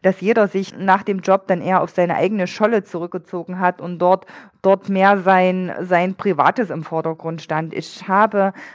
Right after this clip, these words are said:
habe dazu, zu dieser Zeit keinen Zugang,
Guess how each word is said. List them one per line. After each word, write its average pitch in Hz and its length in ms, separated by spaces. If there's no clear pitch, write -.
habe 202 380
dazu, 220 1120
zu 202 180
dieser 208 320
Zeit 196 420
keinen 277 480
Zugang, 233 600